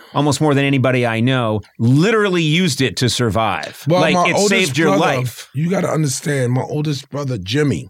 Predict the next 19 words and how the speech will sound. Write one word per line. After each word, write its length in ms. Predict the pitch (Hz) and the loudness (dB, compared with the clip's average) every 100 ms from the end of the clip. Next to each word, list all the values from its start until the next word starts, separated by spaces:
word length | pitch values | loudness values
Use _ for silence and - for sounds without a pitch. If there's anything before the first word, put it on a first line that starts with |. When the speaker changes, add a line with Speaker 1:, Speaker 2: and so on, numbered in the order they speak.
| - | -8
Speaker 1:
Mm-hmm. 300 | 95 101 107 110 _ _ | -6 -4 -6 -8 _ _
Speaker 2:
James 320 | - 127 123 | -6 -4 -2
Morgan, 300 | 131 123 98 | -2 -2 -2
my 80 | 104 | -4
oldest 360 | - 135 135 117 | -2 -2 -2 -2
brother, 120 | 117 | -2
he's 100 | 107 - | -2 -4
two 160 | - | -2
years 240 | 160 139 127 | 0 2 0
older 180 | 123 110 | 0 0
than 100 | 90 | -2
me. 160 | 78 - - - | -6 -10 -20 -8
He's 220 | - 165 | 0 2
the 80 | 139 | 2
oldest, 380 | 117 156 143 131 | 2 2 0 0
I'm 140 | 120 | 0
the 60 | 117 | -2
second 380 | - 120 - 98 | -2 -2 -2 -2
oldest. 340 | 92 71 - | -2 -2 -8